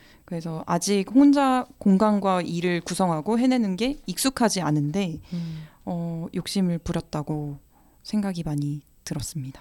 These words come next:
Speaker 2: 음.
Speaker 1: 음.
Speaker 2: 또 그럴 수 있죠. 또 시작하는 단계에서는 더 뭐든 또 잘해내고 싶은 게 또 시작하는 사람의 또 마음이니까 그럴
Speaker 1: 음.
Speaker 2: 수-, 그럴 수밖에 없는 것 같기는 하네요, 또.
Speaker 1: 네. 그치만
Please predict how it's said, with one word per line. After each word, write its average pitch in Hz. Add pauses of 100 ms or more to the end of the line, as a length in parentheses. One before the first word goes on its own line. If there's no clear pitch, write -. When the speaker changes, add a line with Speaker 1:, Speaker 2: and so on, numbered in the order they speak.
Speaker 2:
음. 175
Speaker 1:
음. 165 (200)
Speaker 2:
또 269
그럴 311
수 349
있죠. 151
또 156
시작하는 214
단계에서는 156 (360)
더 156
뭐든 165
또 147
잘해내고 185
싶은 208
게 175
또 147 (380)
시작하는 262
사람의 190
또 156
마음이니까 147
그럴 185
Speaker 1:
음. -
Speaker 2:
수-, 208 (340)
그럴 220
수밖에 -
없는 160
것 143 (260)
같기는 139
하네요, 139 (160)
또. - (400)
Speaker 1:
네. 160 (360)
그치만 202